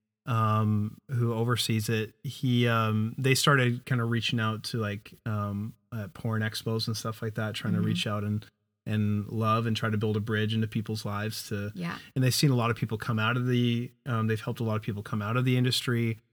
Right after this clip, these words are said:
Speaker 2: Mm-hmm.
Speaker 1: and also have developed a lot of great apps to help people, um, you know, kinda curb their porn addiction and,
Speaker 2: Incredible.
Speaker 1: and really get to the root of it. Not just like, "Oh, I'm gonna stop, I'm gonna stop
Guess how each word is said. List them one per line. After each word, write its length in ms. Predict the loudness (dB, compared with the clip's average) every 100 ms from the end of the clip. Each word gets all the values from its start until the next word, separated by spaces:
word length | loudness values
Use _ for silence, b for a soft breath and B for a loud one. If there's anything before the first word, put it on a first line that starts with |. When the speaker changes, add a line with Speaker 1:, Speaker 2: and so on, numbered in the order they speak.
| -2
Speaker 2:
Mm-hmm. 200 | 0 2
Speaker 1:
and 100 | 2
also 460 | 2 0 0 0
have 260 | 0 -2 -4
developed 400 | -2 0 0 0
a 60 | 0
lot 200 | 0 0
of 140 | 0
great 360 | 0 0 0 -2
apps 440 | -2 -2 -2 -4
to 100 | -2
help 260 | -2 -4 -4
people, 580 | -6 -2 -2 -2 -4 -6
um, 500 | -4 -2 0 0 -2 -6 _ _ _ _
you 120 | 0
know, 260 | 2 0 -2 -10 -20 _ _ _
kinda 380 | -2 0 0 -2 -8 _
curb 300 | -2 0 2
their 380 | 2 2 0 -2 -4
porn 200 | 0 2
addiction 580 | 2 0 -4 -4 -6 -6
and, 80 | -4
Speaker 2:
Incredible. 260 | 0 0 2
Speaker 1:
and 100 | 4
really 140 | 4 2
get 120 | -2
to 120 | -4
the 80 | -2
root 240 | 2 2
of 100 | 2
it. 180 | -2 -6
Not 220 | -6 -4 -2
just 240 | -2 -2
like, 180 | -4 -6
"Oh, 60 | -6
I'm 100 | -4
gonna 120 | -2
stop, 420 | -2 -2 -4 -6 _ _ _ _ _ -4
I'm 80 | -2
gonna 120 | 0
stop 380 | 2 0 0